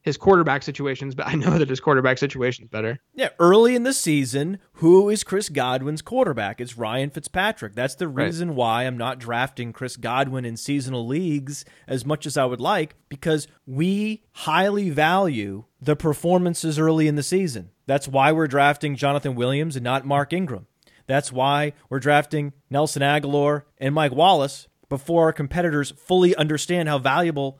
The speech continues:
Speaker 2: those players in those weeks are. And that's the reason why Kenny Golladay is a better play in fantasy leagues.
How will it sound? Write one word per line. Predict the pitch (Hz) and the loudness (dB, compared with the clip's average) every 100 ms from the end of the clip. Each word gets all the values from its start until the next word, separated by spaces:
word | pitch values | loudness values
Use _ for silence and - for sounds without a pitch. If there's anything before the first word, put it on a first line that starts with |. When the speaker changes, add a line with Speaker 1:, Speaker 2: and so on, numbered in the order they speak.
| _ | _
Speaker 2:
those | 131 151 160 - | 0 2 2 0
players | - 180 165 151 143 | -2 2 2 0 -2
in | 160 170 156 | -2 0 2
those | 160 139 | 2 0
weeks | 127 165 151 - - | -4 -6 -6 -14 -6
are. | 151 202 107 104 139 _ 139 | 0 0 0 -6 -10 _ -4
And | 139 | 0
that's | 143 160 | 0 -2
the | 151 | -4
reason | 156 151 143 | -2 -2 0
why | 127 127 135 - _ | 0 0 -2 -8 _
Kenny | - 147 139 | -4 -2 2
Golladay | 143 151 135 | 4 4 2
is | 139 127 | 0 -2
a | |
better | 113 120 127 | -2 -2 -4
play | - 110 101 113 - _ | -4 -4 -4 -6 -12 _
in | 127 131 | -8 -2
fantasy | 180 190 - 113 | -2 -2 -4 -6
leagues. | 101 78 - | -6 -8 -16